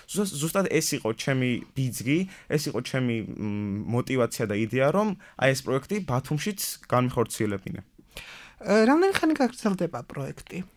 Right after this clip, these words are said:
Speaker 1: ა, პროექტი გან-, გან-, ა, გაგრძელდება ათი დღე. ა, მოსწავლეები, დარეგისტრირებული მოსწავლეები გაივლიან ტრენინგებს და შემდგომ უკვე მეათე დღეს, ანუ ბოლო დღეს, ა, ისინი უშუალოდ, მ, თავად გაეროს მოდელირებას დაესწრებიან და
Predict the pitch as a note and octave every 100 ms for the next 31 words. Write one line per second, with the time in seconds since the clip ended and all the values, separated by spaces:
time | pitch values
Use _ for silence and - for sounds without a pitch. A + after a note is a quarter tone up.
0 | _ - - A2+ G#2 C#3+ F#3 C3+ A#2+ -
1 | - A#2+ C3+ - E2+ A2 G#2+ G#2+ A2+ A2+
2 | B2 G#2+ G2 - B2 - F#2+ G2 C#3 F#3+
3 | - - - - G2 A2+ G#2+ G#2 G#2 G#2
4 | A#2 D3 - D#3 B2 A2 B2 C3+ C#3 A#2+
5 | A2 A2 - B2 G#2+ G#2 A2+ A#2 G2 -
6 | A#2 G2+ B2+ F3+ - - G#3+ A3 - C#3+
7 | C3+ A#2+ A2+ G#2 G#2+ A2+ A2+ A#2+ - A#2+
8 | C#3+ A2 G2+ G#2+ G#2 G2 D#3 F#3+ - -
9 | - - A2+ A2+ A2+ B2+ - D3+ F3+ G#3+
10 | - C3 - C#3+ F3+ G3+ - - - G#2+
11 | F#2 - D3 F3 B2 C#3 D3 A#2+ B2 C#3
12 | D3+ F#3+ B2 A2+ - B2+ A#2 C#3 D3+ D#3+